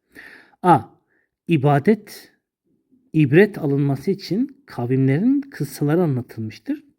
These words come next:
Bu doğru arkadaşlar. B. Kur'an-ı Kerim'in ana konularından biri de Hazreti Peygamber'in söz ve davranışlarıdır. Hayır arkadaşlar, böyle bir şey söz konusu değildir. C. İnsan ilişkileri konusunda öğütler vererek birlik ve beraberliğin oluşmasını sağlar.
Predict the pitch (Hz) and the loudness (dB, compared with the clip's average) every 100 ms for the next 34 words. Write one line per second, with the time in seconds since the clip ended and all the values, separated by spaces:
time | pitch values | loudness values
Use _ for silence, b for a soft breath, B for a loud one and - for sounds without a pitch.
0 | - 247 285 214 143 - - - _ _ | -10 -2 4 4 4 -2 -16 -20 _ _
1 | _ _ b b b b - 160 123 - | _ _ b b b b 4 4 4 -2
2 | 135 135 143 - 139 151 143 139 190 - | -2 0 -2 0 0 0 -2 -4 -4 -2
3 | 131 123 113 117 120 165 117 226 - 127 | -2 -2 -4 -6 -2 0 0 -4 -6 -8
4 | 120 - - 127 120 120 202 196 - 139 | -8 -10 -4 -4 -2 -4 -4 -6 0 0
5 | 127 131 123 123 - 123 123 165 - 123 | 0 -2 -2 -2 -4 -8 -6 -8 -6 -6
6 | 104 - 95 101 170 196 107 104 113 - | -6 -12 -16 -12 -12 -10 -10 -12 -16 -18
7 | - 101 - b b b _ 123 - 123 | -16 -16 -18 b b b _ -6 -4 -6
8 | 107 - - 113 98 202 - _ B B | -6 -6 -4 -4 -4 -8 -10 _ B B
9 | B B B B B B - 165 269 196 | B B B B B B 2 4 4 2
10 | 170 - 226 247 160 - 170 151 156 151 | 0 0 2 2 2 -2 -2 -2 -2 -4
11 | - 156 165 254 160 151 151 160 147 160 | -4 -4 -2 0 4 2 0 -4 0 0
12 | 170 214 - 151 185 147 135 139 139 139 | -2 -6 -2 -2 0 -2 0 0 0 0
13 | 151 135 127 - 127 - 139 - 123 120 | 0 -2 -4 -6 -6 -4 -8 -4 -4 -2
14 | 202 | -4